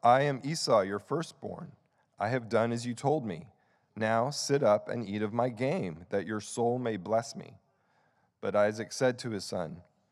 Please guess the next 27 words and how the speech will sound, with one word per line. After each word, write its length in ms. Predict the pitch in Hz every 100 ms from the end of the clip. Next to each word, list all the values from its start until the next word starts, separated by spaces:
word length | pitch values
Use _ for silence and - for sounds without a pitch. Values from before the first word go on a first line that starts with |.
| _ _ _ -
"How 180 | 170 202
is 160 | 160
it 120 | 160
that 160 | 127 120
you 160 | 120 127
have 160 | 123
found 360 | - 131 143 160
it 140 | 98
so 240 | - 147 151
quickly, 560 | - - 208 - 98
my 180 | 80 78
son?" 360 | - - 50 - _ _ _ _ _ _ _ _
He 220 | - 117
answered, 480 | 110 101 - 87 87 _ _ _ _ _
"Because 400 | - 120 156 160
the 80 | 139
Lord 280 | 135 147 156
your 120 | 147
God 360 | 135 143 147 147
granted 440 | - 123 135 135
me 120 | 135
success." 760 | 143 143 - 147 269 - - - - _ _ _ _ _ _ - - -
Then 240 | 107 120
Isaac 360 | 110 117 117 -
said 240 | - 107
to 80 | 135
Jacob, 500 | 110 98 85 104 113